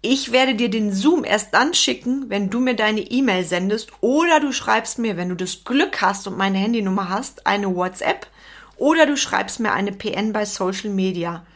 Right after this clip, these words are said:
weil ich will dein Commitment. Ich bin nicht irgendwo in der Gruppe, kostenfrei live, ich will dein Commitment. Du meldest dich an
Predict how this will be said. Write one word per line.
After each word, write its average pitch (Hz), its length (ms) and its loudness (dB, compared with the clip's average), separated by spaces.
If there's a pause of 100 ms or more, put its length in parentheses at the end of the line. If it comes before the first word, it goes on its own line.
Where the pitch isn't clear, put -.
(640)
weil 202 240 4
ich 185 280 -2
will 247 200 4
dein 220 280 4
Commitment. 226 680 -2 (840)
Ich 196 160 -2
bin 254 140 2
nicht 208 300 -2
irgendwo 269 480 4
in 240 80 2
der 220 120 2
Gruppe, 294 480 -2 (120)
kostenfrei 269 680 -2
live, 214 420 0
ich 196 160 -10
will 226 140 4
dein 208 200 2
Commitment. 302 640 -4 (260)
Du 220 80 -6
meldest 214 400 0
dich - 180 -10
an 277 200 2